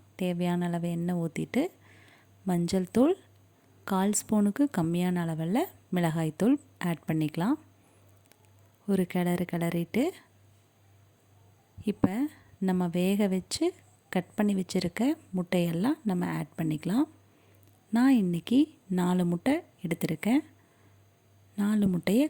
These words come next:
கட் பண்ணி எடுத்திருக்கேன். இப்ப ரெண்டு சைடும் திருப்பி போட்டுக்கலாம்.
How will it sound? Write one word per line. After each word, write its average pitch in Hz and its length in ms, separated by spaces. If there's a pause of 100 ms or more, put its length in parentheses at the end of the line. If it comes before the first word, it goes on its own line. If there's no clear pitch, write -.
(100)
கட் 180 200
பண்ணி 175 240
எடுத்திருக்கேன். 175 560 (560)
இப்ப 254 220
ரெண்டு 202 380 (120)
சைடும் 196 480
திருப்பி 185 320 (120)
போட்டுக்கலாம். 170 560